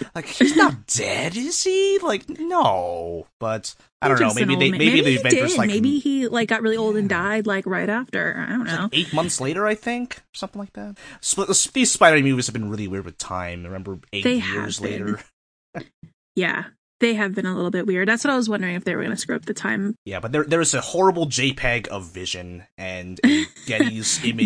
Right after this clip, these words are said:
Speaker 2: Yes.
Speaker 1: is watermarked of Black Widow at, uh, the U N. <laughs>
Speaker 2: Yeah, so it was just, it was awful, but it was really funny. Like, the ins-, like, I was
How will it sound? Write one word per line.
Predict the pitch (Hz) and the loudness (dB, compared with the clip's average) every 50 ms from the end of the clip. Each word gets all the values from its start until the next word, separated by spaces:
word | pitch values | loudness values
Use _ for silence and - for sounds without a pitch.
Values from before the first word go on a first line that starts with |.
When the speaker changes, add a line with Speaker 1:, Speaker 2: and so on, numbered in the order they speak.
| 202 214 | 4 4
Speaker 2:
Yes. | 220 220 233 233 233 226 226 220 214 208 208 | 4 2 2 2 2 2 2 2 0 0 0
Speaker 1:
is | 214 | 0
watermarked | 220 - 110 - - 107 101 98 - 110 - - - | 0 0 0 -2 -2 -2 -2 -2 -2 -2 -4 -6 -6
of | 104 104 101 98 101 98 92 - - | -4 -6 -4 -6 -6 -8 -12 -16 -16
Black | - 110 107 101 104 - | -8 -6 -4 -4 -4 -6
Widow | 107 107 104 104 101 98 101 101 98 98 - _ _ _ _ _ _ _ _ - | -8 -8 -8 -6 -6 -6 -6 -6 -8 -10 -12 _ _ _ _ _ _ _ _ -12
at, | 95 98 95 - | -10 -10 -8 -8
uh, | 101 95 90 90 90 90 90 90 87 | -8 -6 -6 -6 -6 -6 -6 -8 -8
the | 85 95 | -10 -10
U | 92 95 101 98 98 92 | -8 -6 -6 -6 -4 -2
N. | 92 90 87 87 90 87 90 - - | -2 -4 -4 -6 -8 -10 -10 -12 -12
<laughs> | - - _ _ _ _ _ _ | -14 -20 _ _ _ _ _ _
Speaker 2:
Yeah, | 220 208 185 190 | 0 0 2 0
so | 190 - - 233 | -2 0 0 0
it | 254 | 0
was | 277 254 | 0 0
just, | 339 311 - - | 0 -2 -2 0
it | 254 247 | 0 2
was | 254 233 | 2 2
awful, | 233 202 208 196 - 226 233 240 233 | 0 -2 -2 -2 0 0 0 2 0
but | 208 208 | 0 0
it | 208 | 0
was | 208 214 202 | 0 0 0
really | 214 294 349 381 359 | 0 2 2 2 0
funny. | - - 247 247 247 226 | 2 0 2 2 2 2
Like, | 202 208 208 - | 2 0 -2 -2
the | 214 202 208 220 226 | 0 0 2 2 2
ins-, | 226 233 | 2 2
like, | 233 220 208 | 0 0 0
I | 214 220 220 233 | 0 2 2 2
was | 254 240 220 233 | 0 0 -4 -6